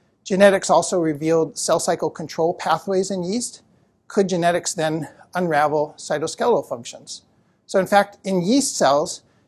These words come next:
genetics were important for, uh,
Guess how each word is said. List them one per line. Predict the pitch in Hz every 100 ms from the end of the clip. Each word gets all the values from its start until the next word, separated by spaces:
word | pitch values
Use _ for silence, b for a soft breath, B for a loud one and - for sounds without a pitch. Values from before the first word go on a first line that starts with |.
| -
genetics | 190 190 202 196 - - -
were | 185 170
important | 170 - 180 175 170
for, | - 165 160 143 - b b b
uh, | - 139